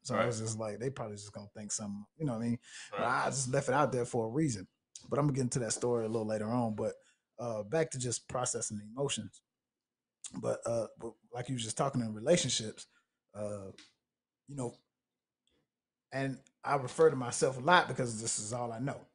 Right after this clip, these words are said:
Speaker 1: you know what I mean? But in relationships, I had, I had trouble, and, and I'm, I'm doing better now.
Speaker 2: Right.
Speaker 1: But I had trouble with just saying, like,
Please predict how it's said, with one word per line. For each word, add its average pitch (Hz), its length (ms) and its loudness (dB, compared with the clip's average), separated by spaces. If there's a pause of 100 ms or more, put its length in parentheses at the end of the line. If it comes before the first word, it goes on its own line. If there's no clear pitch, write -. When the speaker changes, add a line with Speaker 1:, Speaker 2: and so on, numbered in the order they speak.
(120)
Speaker 1:
you 113 60 -14
know 117 60 -14
what 113 60 -6
I - 20 -4
mean? 123 260 0 (360)
But 120 160 0
in 127 100 -2
relationships, 123 540 2
I 110 120 0
had, 117 440 -2
I 117 120 -2
had 120 300 -2
trouble, 127 560 8 (1600)
and, 151 200 0
and 151 220 2
I'm, 147 380 0
I'm 160 180 4
doing 156 240 10
better 147 260 12
now. 156 300 6 (440)
Speaker 2:
Right. 104 160 -4 (180)
Speaker 1:
But 120 100 -2
I 131 60 4
had 131 260 2
trouble 170 360 8
with 131 240 0
just 127 240 0
saying, 139 360 4
like, 110 280 -6